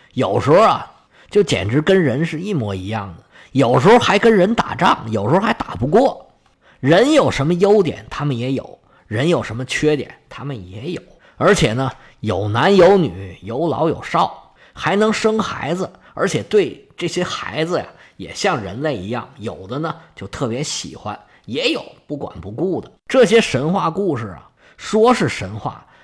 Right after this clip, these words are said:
其实啊，也就是人的故事。而这些神的故事呢，它是更原始、更直接、更简单粗暴。虽然经过了这么多年，对里边的故事啊，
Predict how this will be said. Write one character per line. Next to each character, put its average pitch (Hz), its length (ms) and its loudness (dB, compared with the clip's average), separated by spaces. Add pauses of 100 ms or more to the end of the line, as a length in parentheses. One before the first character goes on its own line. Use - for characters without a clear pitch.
(160)
其 - 260 -4
实 - 240 -6
啊， 151 180 -8 (120)
也 - 240 -20
就 156 160 -2
是 135 120 -4
人 90 280 -10
的 139 80 -6
故 139 220 -8
事。 - 160 -16 (240)
而 156 160 4
这 247 140 4
些 233 120 6
神 135 360 0
的 196 80 0
故 196 200 -2
事 135 140 -4
呢， 104 100 -10 (320)
它 156 220 -4
是 135 160 -4
更 123 380 -2
原 98 320 -8
始、 - 280 -12
更 208 260 2
直 147 240 2
接、 156 300 4 (360)
更 170 360 0
简 98 280 -12
单 120 180 -8
粗 131 180 -10
暴。 143 300 -10 (460)
虽 240 240 4
然 214 180 2
经 220 240 0
过 220 160 2
了 143 180 -4
这 233 140 0
么 160 160 -2
多 113 220 -6
年， 98 320 -12 (280)
对 226 160 4
里 143 160 2
边 117 160 0
的 170 80 4
故 185 280 0
事 113 140 -6
啊， 87 200 -16